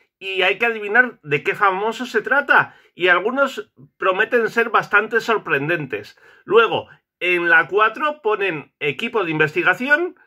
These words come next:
que no sé qué tema tratará, pero siempre son confabulaciones y investigaciones un poco extrañas. En Telecinco, el estreno de la película Super López. Pero bueno,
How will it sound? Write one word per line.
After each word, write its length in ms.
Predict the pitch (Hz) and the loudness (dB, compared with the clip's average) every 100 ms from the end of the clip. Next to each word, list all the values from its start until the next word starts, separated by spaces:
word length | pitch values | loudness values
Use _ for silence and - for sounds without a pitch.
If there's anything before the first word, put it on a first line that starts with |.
| _ _ | _ _
que 140 | 139 | 0
no 140 | 165 | 0
sé 180 | 175 196 | -2 -2
qué 100 | 160 | -4
tema 320 | - 160 165 | -2 4 4
tratará, 440 | 151 165 175 220 254 | 4 0 4 4 4
pero 180 | 185 160 | -2 0
siempre 260 | 202 202 | -2 -2
son 280 | 196 208 202 | -4 -4 -4
confabulaciones 1160 | 202 190 175 175 151 151 127 123 202 185 175 175 | -4 -2 -2 -2 -2 0 0 2 0 0 -2 -2
y 300 | 160 151 - - - | -4 -6 -8 -20 -20
investigaciones 1000 | - 160 160 147 165 143 185 175 185 175 | -12 -2 -2 0 0 0 0 -2 -2 -2
un 120 | 170 | -6
poco 260 | 165 165 165 | -2 0 0
extrañas. 680 | 143 - 170 175 127 98 _ _ _ _ _ | -2 2 2 2 -4 -6 _ _ _ _ _
En 200 | 175 185 | -2 0
Telecinco, 800 | 190 196 185 262 247 247 120 110 _ _ _ _ _ | 0 -2 0 -2 -2 0 -2 -4 _ _ _ _ _
el 180 | 180 196 | 0 2
estreno 460 | 185 - 254 320 | 0 -4 -4 0
de 60 | 285 | 4
la 120 | 233 | 4
película 400 | 208 247 254 277 | 2 -4 -2 -2
Super 280 | 254 247 208 | -2 -4 0
López. 460 | 190 233 147 117 _ _ _ | 0 0 -2 -4 _ _ _
Pero 180 | 170 175 | 0 2
bueno, 320 | 196 247 214 | 4 2 0